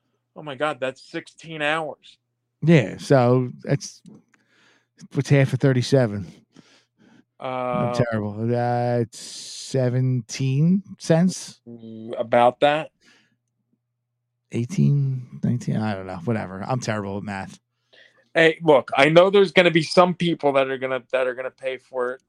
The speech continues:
Speaker 1: I know, because they're, they're gonna wanna hear what he's gonna say because they're insane. So I know that there's gonna be some crazy people out there that are at least gonna drop the money on it. And if they do, that's great. If they don't, then oh well. Um,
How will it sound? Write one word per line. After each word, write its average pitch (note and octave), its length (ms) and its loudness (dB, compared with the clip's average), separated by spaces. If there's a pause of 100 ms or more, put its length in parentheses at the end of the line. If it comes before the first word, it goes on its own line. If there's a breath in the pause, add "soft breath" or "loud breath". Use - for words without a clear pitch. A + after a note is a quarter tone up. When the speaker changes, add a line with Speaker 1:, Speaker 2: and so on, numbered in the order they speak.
Speaker 1:
I B2+ 160 -10
know, C3+ 440 -4 (340)
because C3 420 -8
they're, C#3 260 -4
they're C3+ 180 -2
gonna C#3 180 -4
wanna C#3 240 -8
hear D3 420 -8
what B2 200 -6
he's B2 120 -14
gonna B2+ 200 -10
say C3+ 340 -4
because B2 360 -14
they're A#2+ 180 -10
insane. A#2 500 -14 (500)
So D3+ 440 2 (100)
I D#3+ 120 -8
know G#3 240 -4
that G3+ 160 -14
there's E3 200 -12
gonna E3 180 -10
be D#3 100 -16
some F3 340 -8
crazy C#3 320 -12
people C#3 360 -8
out C3+ 120 -4
there C3 160 -4
that C3 160 -6
are C#3 140 -8
at D3 60 -14
least D3+ 280 -10
gonna C3 260 -10 (460)
drop C#3 300 -2
the C#3 80 -20
money C3 300 -14
on G#2 200 -16
it. C3+ 160 -16
And D3+ 80 -14
if E3 140 -10
they G3 140 -2
do, A#3 200 -6
that's G#3+ 260 -2
great. E3+ 300 -4
If - 140 -16
they C#3 120 -8
don't, D#3 400 0
then D3 380 -10 (720 soft breath)
oh C#3 100 -6
well. B2+ 340 -4 (320)
Um, F#3 320 2